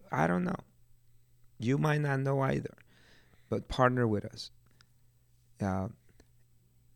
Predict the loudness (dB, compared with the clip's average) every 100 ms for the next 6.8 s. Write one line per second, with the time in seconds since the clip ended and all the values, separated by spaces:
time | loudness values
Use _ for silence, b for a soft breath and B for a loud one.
0 | _ _ 2 4 4 4 4 2 -2 -4
1 | -16 -20 _ -20 _ -2 4 4 4 -2
2 | 0 0 -2 -6 _ _ -20 -20 _ 0
3 | 4 6 4 4 4 4 2 2 4 4
4 | 6 4 2 0 -6 -12 _ _ -20 -20
5 | -20 -20 -20 -20 -20 -20 b b -20 -2
6 | 4 6 6 6 6 4 2 0